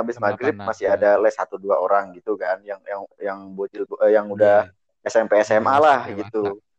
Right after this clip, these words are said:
Speaker 1: Nah,
Speaker 2: Hmm.
Speaker 1: waktu
Speaker 2: Hmm.
Speaker 1: itu kalau nggak salah, tapi gue lagi-lagi gue inget detailnya gimana ya. Gue lihat tuh di buku lo
Speaker 2: Hmm.
Speaker 1: paling belakang ada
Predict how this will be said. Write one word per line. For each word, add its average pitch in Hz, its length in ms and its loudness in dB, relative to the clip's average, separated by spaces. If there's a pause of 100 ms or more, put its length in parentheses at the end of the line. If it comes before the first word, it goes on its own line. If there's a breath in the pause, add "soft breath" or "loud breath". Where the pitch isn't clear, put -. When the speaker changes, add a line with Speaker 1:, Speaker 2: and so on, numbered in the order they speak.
(500)
Speaker 1:
Nah, 135 300 2 (380)
Speaker 2:
Hmm. 104 220 -2 (140)
Speaker 1:
waktu 117 340 -2
Speaker 2:
Hmm. 117 80 -4 (140)
Speaker 1:
itu 131 220 2 (240)
kalau 113 220 4
nggak 107 200 4
salah, 113 640 4 (160)
tapi 117 240 -2
gue 156 120 4 (360)
lagi-lagi 107 420 0
gue 131 260 2
inget 123 200 -2
detailnya 107 380 -4
gimana 104 340 -8
ya. 90 160 -10 (460)
Gue 151 180 4
lihat 208 400 0
tuh 220 360 0
di 135 120 -2
buku 131 320 0
lo 196 160 4
Speaker 2:
Hmm. 175 60 0
Speaker 1:
paling 120 340 0
belakang 131 640 0 (420)
ada 107 380 2